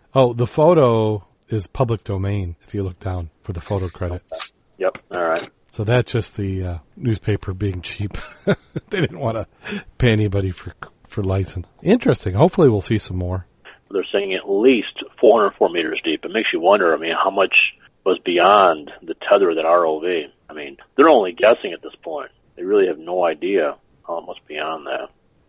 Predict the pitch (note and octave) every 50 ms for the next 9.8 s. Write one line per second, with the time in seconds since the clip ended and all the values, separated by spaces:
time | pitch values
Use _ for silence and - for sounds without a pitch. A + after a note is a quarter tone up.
0 | _ _ _ - A2+ A2 G#2+ F#2+ - - _ _ A#2+ B2 B2 - _ _ _ _
1 | - - D3 C#3+ B2 C3+ C3+ C3 A#2 - B2 A#2 - - C#3+ C#3 C3 A2 G#2+ G#2
2 | - B2+ B2+ B2+ C3 - - - - A2 G2+ G2 - - - - G#2+ G#2 G2+ G2
3 | F#2+ F#2 G2+ F#2+ F#2+ - G#2 - - - F#2 G2 G2 F#2+ F2+ F#2 F#2+ G2 F2 -
4 | _ _ _ _ _ G#2 G2 F#2+ F2+ F#2+ G2+ G2 - F#2 F2+ E2+ E2 F2+ F#2+ F#2+
5 | F2+ F2+ F2 - _ _ _ _ _ _ - C3 B2+ - - C#3 D3 C#3+ - -
6 | D#3 D#3+ E3+ - B2 D#3+ E3+ - D3 - - - A#2+ - - - _ _ _ _
7 | _ _ - E3 F3 A3 G#3 F3+ F3+ D#3 C3 C3+ D#3 E3+ - D#3 C3 C3+ C#3+ C3+
8 | B2 B2 C3+ D3+ F3+ - - _ - B2+ B2+ B2+ C3 C3+ C3 B2 A#2 B2 B2+ B2+
9 | A2 G#2+ G2+ A2 G2+ G2 G2+ F#2+ F#2+ F2 F2+ E2+ E2 E2 F2+ F2+